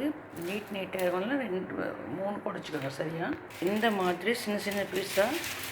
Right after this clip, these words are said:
கட் பண்ணிக்கோங்க. இந்த மாதிரி, சரியா? நான் உடைச்சிருக்கேன், சரியா?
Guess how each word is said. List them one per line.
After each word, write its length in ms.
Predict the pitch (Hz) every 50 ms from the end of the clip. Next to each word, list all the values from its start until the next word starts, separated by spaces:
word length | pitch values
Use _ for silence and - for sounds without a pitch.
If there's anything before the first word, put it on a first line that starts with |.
| - - -
கட் 180 | 185 180 - -
பண்ணிக்கோங்க. 460 | - 165 151 135 - - 123 - - - 156
இந்த 100 | 160 165 156
மாதிரி, 180 | 151 147 147 147 143 - -
சரியா? 180 | 170 180 190 185 175
நான் 100 | 165 160
உடைச்சிருக்கேன், 520 | 156 160 - - 160 - - 139 143 147 135 -
சரியா? 280 | 160 151 160 170 196